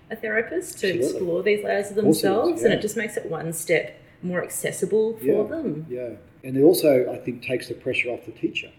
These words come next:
Speaker 1: Oh,
Speaker 2: You
Speaker 1: yeah.
Speaker 2: know, if, because we're all, you know, if you're teaching yoga, you're a compassionate human being. <laughs>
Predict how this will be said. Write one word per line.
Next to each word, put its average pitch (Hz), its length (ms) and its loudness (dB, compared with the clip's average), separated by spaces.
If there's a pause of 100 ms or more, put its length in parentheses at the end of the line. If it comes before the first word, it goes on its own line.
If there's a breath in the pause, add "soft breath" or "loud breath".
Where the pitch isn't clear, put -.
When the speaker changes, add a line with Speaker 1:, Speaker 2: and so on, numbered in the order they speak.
(520)
Speaker 1:
Oh, 262 180 -2
Speaker 2:
You 165 60 0
Speaker 1:
yeah. 185 200 4 (120)
Speaker 2:
know, 127 60 -2
if, - 120 -10
because 123 240 -6
we're 135 180 2
all, 147 460 6
you 127 60 -6
know, 117 100 -8 (320)
if - 60 -20
you're 120 100 -8
teaching 147 320 6
yoga, 127 300 2
you're 113 200 -2
a 107 40 -6
compassionate 117 520 -10
human 110 220 -16
being. 107 340 -12 (100)
<laughs> 147 140 0